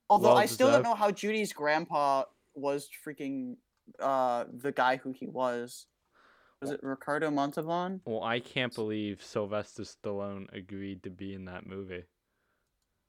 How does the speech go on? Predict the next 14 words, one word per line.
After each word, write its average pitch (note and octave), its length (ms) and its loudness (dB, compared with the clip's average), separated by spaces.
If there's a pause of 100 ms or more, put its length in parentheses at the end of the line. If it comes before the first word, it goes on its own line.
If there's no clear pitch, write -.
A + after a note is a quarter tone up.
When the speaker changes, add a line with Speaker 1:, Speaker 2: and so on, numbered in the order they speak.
(480)
Speaker 1:
<laughs> - 260 -4
Oh, - 120 6
yeah. B3 180 8 (500)
No, A#3+ 200 8
Ri-, A3+ 180 8
wait. A3+ 300 8
Oh, B3 100 6
yeah, D#4 140 8
Ricardo D4 400 6
Montalban C4+ 540 8
was, A#3 300 2
uh, G#3+ 460 10
was, G#3 360 0
uh, G3 440 4